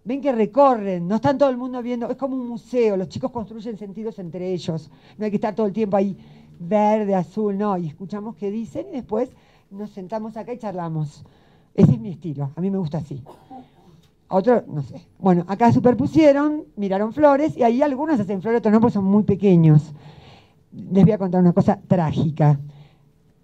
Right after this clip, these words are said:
Ven las obras, hermosas, son eno-, eran enormes. ¿Qué hizo la maestra cuando se fueron las practicantes?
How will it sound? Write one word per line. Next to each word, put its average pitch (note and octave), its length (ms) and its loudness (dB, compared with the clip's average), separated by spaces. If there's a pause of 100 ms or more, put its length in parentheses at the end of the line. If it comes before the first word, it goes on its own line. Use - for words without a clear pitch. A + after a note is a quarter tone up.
(160)
Ven A#3+ 220 2
las A#3 160 0
obras, E3+ 400 0 (680)
hermosas, D#3 600 -2 (640)
son - 300 -2 (500)
eno-, A3 400 -10
eran E3+ 500 0
enormes. D#3+ 460 2
¿Qué D#4 140 2
hizo D4 180 4
la C4 100 4
maestra A3+ 280 -2
cuando G#3+ 160 -8
se G3 60 -6
fueron G#3+ 180 4
las G3 80 4
practicantes? E3 680 -2